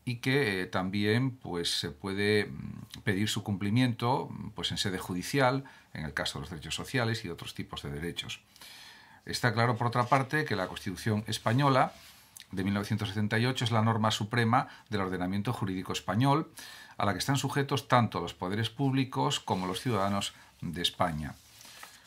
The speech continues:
Mm, esto no admite ninguna duda. Eh, realmente, en cuanto a los artículos, voy a destacar algunos que me parecen especialmente importantes, aunque todos lo son, en la Constitución española.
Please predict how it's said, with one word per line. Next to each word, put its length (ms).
Mm, 300
esto 240
no 80
admite 340
ninguna 300
duda. 380
Eh, 320
realmente, 600
en 80
cuanto 240
a 40
los 120
artículos, 640
voy 240
a 60
destacar 340
algunos 480
que 100
me 60
parecen 280
especialmente 880
importantes, 760
aunque 220
todos 300
lo 100
son, 380
en 160
la 80
Constitución 420
española. 560